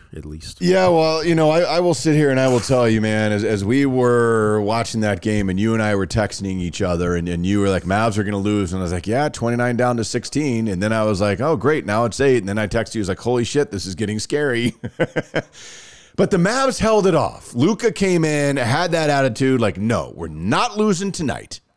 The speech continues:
Speaker 2: Not tonight, friend." And the Mavs prevail they go back to California for game five Thursday night, eight o'clock tip. We'll see how,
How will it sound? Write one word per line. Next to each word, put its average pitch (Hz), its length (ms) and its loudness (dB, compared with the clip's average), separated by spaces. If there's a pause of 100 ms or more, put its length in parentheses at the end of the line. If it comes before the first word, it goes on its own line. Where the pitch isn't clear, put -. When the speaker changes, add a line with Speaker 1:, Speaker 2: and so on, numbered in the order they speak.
(140)
Speaker 2:
Not 113 280 -4
tonight, 127 360 -2
friend." 64 400 -12 (560)
And 95 160 -2
the - 20 -2
Mavs 123 720 -2
prevail 85 680 -2 (480)
they 87 140 -6
go 98 220 -2
back 117 240 -2
to 113 60 -8
California 107 600 -2
for 101 160 -6
game 107 280 -4
five 117 340 -2
Thursday 127 340 0
night, 131 240 0 (220)
eight 120 160 0
o'clock 131 340 -2
tip. 156 240 0
We'll 151 100 -2
see 156 500 0
how, 156 340 0